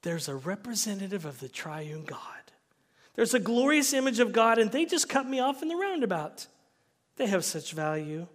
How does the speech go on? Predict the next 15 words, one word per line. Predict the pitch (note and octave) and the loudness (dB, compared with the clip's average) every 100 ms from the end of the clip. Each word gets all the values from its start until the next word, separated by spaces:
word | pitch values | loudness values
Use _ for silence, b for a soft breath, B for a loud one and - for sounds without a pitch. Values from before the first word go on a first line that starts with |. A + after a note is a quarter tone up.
| _ _ _ _ _ _ _ _ b b b | _ _ _ _ _ _ _ _ b b b
There's | C4+ A#3 | 0 2
a | A#3+ | 2
glorious | A#3+ B3 A#3 A#3 | 8 8 8 6
representative | A3 G#3+ G3+ A#3 A#3 G3 | 4 4 2 6 6 4
of | G3 | 2
the | F#3+ | 0
triune | - A3 G#3 G#3 | 2 4 4 4
God, | G3 G#3 | 6 6
and | G3+ G3 | 6 2
they | G3 | 4
are | F#3 | 2
breaking | E3 G3 G3 G#3 F#3 | 2 0 2 -2 -2
grocery | D#3+ F#3+ G3 - F#3+ | 2 4 4 0 -2
store | - G3+ F3+ | 0 2 2
etiquette, | E3+ F3 F3 E3+ E3 | 2 0 0 -4 -4